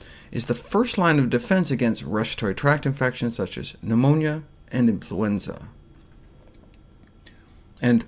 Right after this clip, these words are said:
moderate aerobic exercise, even just thirty minutes in the gym three times a week, may be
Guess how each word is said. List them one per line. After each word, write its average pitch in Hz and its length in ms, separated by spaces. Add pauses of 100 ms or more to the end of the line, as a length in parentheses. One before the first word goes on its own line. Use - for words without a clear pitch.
(100)
moderate 135 720
aerobic 110 440
exercise, 113 500
even 262 200
just 143 360
thirty 196 340
minutes 131 640
in 131 140
the 123 80
gym 151 280
three 151 220
times 131 240
a 117 80
week, 196 460 (420)
may 123 220
be 104 220